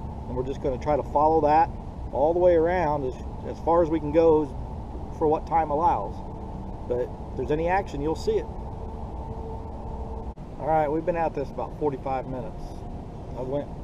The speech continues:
from the boat ramp, which is way over there, all the way around this side of the bank and about halfway across the dam.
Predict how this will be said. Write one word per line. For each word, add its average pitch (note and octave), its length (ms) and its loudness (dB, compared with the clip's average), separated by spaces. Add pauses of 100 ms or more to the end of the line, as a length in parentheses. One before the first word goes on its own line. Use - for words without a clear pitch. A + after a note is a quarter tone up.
(160)
from C3+ 100 -6
the C3+ 80 -6
boat F3 240 4
ramp, E3+ 300 -4
which D3 100 -6
is B2+ 100 -6
way E3 220 2
over D#3+ 160 0
there, C#3+ 420 -2 (680)
all C3+ 160 -2
the C#3+ 40 -2
way C#3+ 180 0
around C#3 540 -4
this C3+ 140 -8
side C3+ 180 -2
of C3 60 -2
the B2+ 60 -8
bank C#3+ 360 2 (120)
and - 120 -10
about A#2+ 200 -4
halfway C#3 520 -2
across C3 360 -2
the A#2 100 -8
dam. B2+ 480 -4